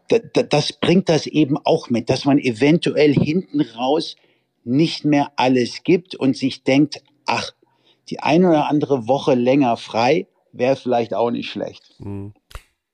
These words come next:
Speaker 1: Ja?
Speaker 2: Ja, gut, also das mit dem länger frei ist dann ja jetzt egal, weil ob du jetzt das Final Four gewinnst oder verlierst, die Euroleague-Saison
Speaker 1: Richtig,
Speaker 2: ist, äh,
Speaker 1: die
Speaker 2: zu
Speaker 1: Playoffs,
Speaker 2: Ende, ne?
Speaker 1: Playoffs
Speaker 2: Aber
Speaker 1: kommen ja dann noch, das ist ein bisschen früh, aber daher,
Speaker 2: Mhm.
Speaker 1: ich hab das einfach selber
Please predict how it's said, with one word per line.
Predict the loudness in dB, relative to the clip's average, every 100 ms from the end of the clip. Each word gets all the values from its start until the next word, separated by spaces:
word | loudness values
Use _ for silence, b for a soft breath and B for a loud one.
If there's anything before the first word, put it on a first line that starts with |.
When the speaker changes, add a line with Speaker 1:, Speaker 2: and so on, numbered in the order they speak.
| _ -4
Speaker 1:
Ja? | -4 -4 _
Speaker 2:
Ja, | 0 2 0
gut, | -2 -4 0
also | -2 0
das | 0 -2 -6
mit | -6
dem | -2
länger | 2 2 0
frei | -2 0 0
ist | 0
dann | 0
ja | -2
jetzt | -4
egal, | -6 -4 0 2 2
weil | 2 2 2
ob | 2 -2
du | -4
jetzt | -2
das | -6 -4
Final | -2 -2
Four | -2 -4
gewinnst | -4 -4 -4 -4
oder | -6
verlierst, | -6 -6 -6 -6 -10
die | -14 -12 -6 -4
Euroleague-Saison | -4 -4 0
Speaker 1:
Richtig, | 2 2 2
Speaker 2:
ist, | 2
äh, |
Speaker 1:
die | 2
Speaker 2:
zu | 4
Speaker 1:
Playoffs, | 4 6 4
Speaker 2:
Ende, | 0 -4
ne? | -6 _ _ _
Speaker 1:
Playoffs | 2 2 2
Speaker 2:
Aber |
Speaker 1:
kommen | 0 2
ja | 2
dann | 0 -2
noch, | -4 -2
das | -4 -6
ist | -8
ein | -6
bisschen | -6 -6 -6 -6
früh, | -2 0
aber | 0 0 -2
daher, | -2 -4 -4 -2 0 0
Speaker 2:
Mhm. |
Speaker 1:
ich | -2
hab | -4 -2
das | -4
einfach | -6 -6 -4 -4
selber | -4 -4 0 0